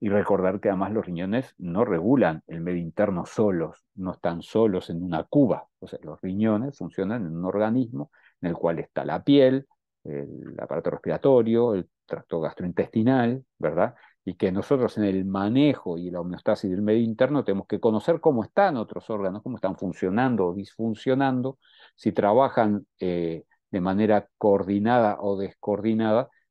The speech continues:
para, eh, producir el menor daño al paciente y el mejor beneficio, y muchas veces reclutar funciones que están a otros niveles,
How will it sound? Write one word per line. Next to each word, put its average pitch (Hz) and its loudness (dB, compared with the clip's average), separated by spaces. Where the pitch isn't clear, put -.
para, 95 2
eh, 98 -6
producir 95 -2
el 92 -4
menor 90 -2
daño 107 0
al 90 -12
paciente 101 -2
y 90 -4
el 87 -4
mejor 87 -6
beneficio, 104 -2
y 104 0
muchas 123 6
veces 123 4
reclutar 120 2
funciones 107 2
que 90 -8
están 110 -2
a 90 -2
otros 101 -2
niveles, 117 0